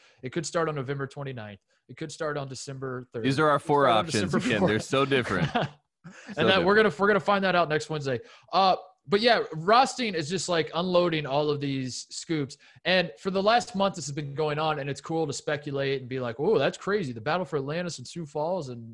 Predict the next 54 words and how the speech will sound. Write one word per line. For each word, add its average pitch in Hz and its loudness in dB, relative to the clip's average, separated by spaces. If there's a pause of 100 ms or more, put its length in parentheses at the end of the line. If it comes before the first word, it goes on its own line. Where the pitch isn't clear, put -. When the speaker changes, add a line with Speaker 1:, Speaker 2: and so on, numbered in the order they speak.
Speaker 1:
Maui, 160 -6
not 143 -8
Maui, 160 -10
and, 131 -14
like, 120 -12
what's, - -14 (320)
ooh, 285 0
bubble 190 2
might 196 0
be 208 -2
in 190 0
Orlando. 175 0
It 123 -8
might 170 -4
be 196 -8
in 180 -6
Mohegan 185 -6
Sun." 180 -6 (380)
I 202 2
have 220 2
now 254 4
officially 233 -2
reached 190 -2
the 180 -2
point 143 0
I 143 4
would 160 2
like 175 2
to 202 -4
declare, 131 -2 (500)
uh, 156 4 (540)
I've 170 2
had 202 4
enough. 135 -4 (120)
Enough. 165 0
Speaker 2:
Mm-hmm. 104 -2
Speaker 1:
I 175 4
don't 214 0
need 208 0
any 196 0
more, 185 2
like, 147 0 (120)
"There's 139 -2
talks 170 0
about 160 -2
this." 160 -2
I 143 0
don't 160 -6
need 156 -4
any 143 -4
more, 131 -4
like, 117 -6 (400)
"They're 131 -10
discussing. 160 -8